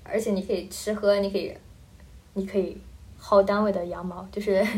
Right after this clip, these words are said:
<laughs> 吃个早饭，吃个中饭，然后把早饭剩下的打包一点当晚饭，<laughs> 然后说，就我觉得还好吧，就是我没有特别强烈的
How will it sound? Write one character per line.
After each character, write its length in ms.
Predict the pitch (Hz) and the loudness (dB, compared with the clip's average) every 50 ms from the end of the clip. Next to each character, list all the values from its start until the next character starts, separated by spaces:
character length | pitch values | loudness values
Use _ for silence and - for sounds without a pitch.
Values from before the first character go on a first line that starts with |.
| 214 - - | -4 -4 -6
<laughs> 260 | - - - - - | -14 -20 -20 -20 -10
吃 400 | - 240 - - 277 - - 294 | -2 6 10 10 10 10 10 8
个 100 | 285 277 254 | 8 8 8
早 140 | 240 - 233 | 6 2 6
饭， 240 | 262 240 226 220 | 6 6 4 4
吃 120 | - - 277 | 0 2 6
个 120 | 269 262 | 6 8
中 220 | 262 262 262 302 311 | 8 6 4 4 4
饭， 180 | 269 202 185 | 4 4 4
然 100 | - - | 2 0
后 100 | - 294 | -2 0
把 120 | 254 240 - | 0 0 0
早 140 | - - | -2 -6
饭 180 | - - 240 240 - - - - - - | -8 -10 -10 -12 -12 -16 -16 -18 -14 -6
剩 120 | - 294 | -6 -2
下 140 | 294 262 220 | 0 2 2
的 200 | 220 202 196 196 - - | 2 2 2 0 -4 0
打 100 | - 202 | 0 2
包 160 | 190 208 226 | 4 6 6
一 60 | 240 240 | 6 6
点 140 | 214 196 | 4 2
当 120 | 196 202 214 | 2 2 0
晚 220 | 214 190 185 202 | 0 -2 -2 -4
饭， 200 | 190 214 208 190 | -4 -4 -4 -2
<laughs> 40 | 190 | -2
然 60 | 208 - - - 294 294 - - 392 381 | -4 -4 -4 0 -2 -2 0 0 -4 -2
后 180 | - 427 440 | 0 -2 -2
说， 240 | 427 - - 381 320 320 - - - - - - - - - - - - - - - - - - - - - - - - - - - - - - - - | -2 -2 -2 0 0 0 0 -2 -4 -10 -12 -12 -12 -12 -14 -14 -16 -16 -18 -18 -20 -20 -20 -18 -18 -20 -18 -18 -16 -10 -10 -10 -10 -12 -18 -18 -14 -4
就 140 | - 339 311 | 0 4 4
我 200 | 262 214 202 196 | 6 6 4 2
觉 100 | 196 202 | 2 0
得 120 | 240 330 | 0 0
还 160 | - - 247 | 0 0 -4
好 300 | - - - 226 - - | -4 -2 -4 -4 -4 -4
吧， 140 | - - 208 196 | -6 -10 -12 -12
就 80 | - - | -12 -8
是 120 | - 269 | -6 -4
我 180 | 240 214 196 185 | -2 0 -2 -2
没 100 | 180 214 | -2 0
有 180 | 233 214 185 - - - - - - - - - - - - - - - - - - - - - - - - | 0 2 2 0 0 -4 -10 -18 -20 -20 -20 -20 -20 -20 -20 -20 -20 -20 -20 -20 -20 -20 -20 -20 -20 -20 -18
特 280 | - - - 392 294 202 | -16 -8 0 0 0 0
别 500 | 208 196 185 180 185 190 196 202 214 214 | 0 -4 -4 -2 2 2 4 2 2 0
强 300 | - - - 185 175 185 | -8 -8 -10 -8 -6 -4
烈 160 | 202 208 202 | -2 -2 0
的 340 | 202 175 165 160 - - | -2 -2 -4 -6 -8 -10